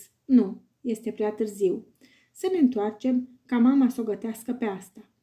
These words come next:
Ți-o dau ție. Bag-o în traista ta, prostule, și nu mai fă gură. Cei doi vânători se întorc acasă.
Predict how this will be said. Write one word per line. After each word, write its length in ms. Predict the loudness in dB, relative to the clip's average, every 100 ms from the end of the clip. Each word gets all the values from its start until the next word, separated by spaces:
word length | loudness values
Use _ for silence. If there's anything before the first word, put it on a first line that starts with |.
| _ _ _ _
Ți-o 140 | -4
dau 220 | -2 0 -2
ție. 440 | 0 0 0 -4 _ _ _
Bag-o 340 | -2 0 2 0
în 120 | 0
traista 380 | 0 0 -4 -6
ta, 200 | -6 -6
prostule, 640 | -4 -4 -6 -8 -8 -10 _
și 160 | 0
nu 100 | 4
mai 160 | 4 4
fă 220 | -6 -6
gură. 300 | -6 -6 -10 _ _ _ _ _ _ _ _ _ _ _ _ _ _ _
Cei 200 | -6 -2
doi 220 | 2 2
vânători 560 | 2 -4 -6 -4 -4
se 120 | -4 -8
întorc 320 | -4 -4 -4
acasă. 600 | -8 -8 -10 -10 -16